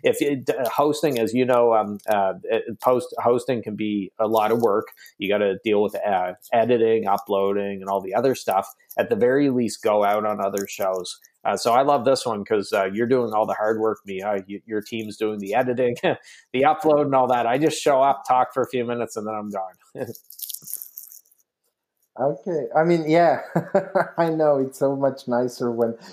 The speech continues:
Speaker 2: when you are being interviewed.
Speaker 1: It's a
Speaker 2: I
Speaker 1: lot
Speaker 2: enjoy
Speaker 1: less work,
Speaker 2: that
Speaker 1: yes. <laughs>
Speaker 2: m-, more, but yeah, but, but, uh, yeah, I mean, I love, uh, bringing people like you who have so much value to share. And,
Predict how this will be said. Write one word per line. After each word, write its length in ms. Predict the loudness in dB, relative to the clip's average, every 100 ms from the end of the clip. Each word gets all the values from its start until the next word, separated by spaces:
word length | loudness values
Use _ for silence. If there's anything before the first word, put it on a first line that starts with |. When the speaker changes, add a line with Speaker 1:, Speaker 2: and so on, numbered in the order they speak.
| -12 -2
Speaker 2:
when 260 | 0 2
you 160 | 2 4
are 160 | 4
being 380 | 2 0 0 -2 -4
interviewed. 580 | -4 -2 -2 0 0 2
Speaker 1:
It's 160 | 4
a 20 |
Speaker 2:
I 40 | 6
Speaker 1:
lot 180 | 6 6
Speaker 2:
enjoy 120 | 4
Speaker 1:
less 200 | 4 4
work, 280 | 4 2 -2
Speaker 2:
that 260 | -10 -8 -10
Speaker 1:
yes. 160 | -6 -4
<laughs> 0 |
Speaker 2:
m-, 120 | -2
more, 320 | 0 0 0
but 260 | 0 0 -2 -10 _ _ _ _ _
yeah, 320 | -2 0 0 0
but, 240 | 0 2 2
but, 240 | -2 -2 _ _ 0
uh, 240 | 2 2 0
yeah, 220 | 0 0 0
I 80 | -2
mean, 220 | -2 -2
I 100 | 0
love, 340 | 2 2 2 -2 -2
uh, 480 | 2 4 4 2 -2 -8 -16
bringing 640 | -10 0 0 2 0 -2 -4 -6
people 360 | -8 -2 2
like 260 | 4 4 0 -4
you 260 | -2 -2
who 120 | -2
have 220 | -4 -4 -6
so 260 | -2 -2
much 280 | 0 -2 0
value 420 | 2 2 2 -2
to 120 | -4 -18
share. 500 | -6 0 2 2 -2 _ _ -8
And, 460 | -4 -2 -2 -6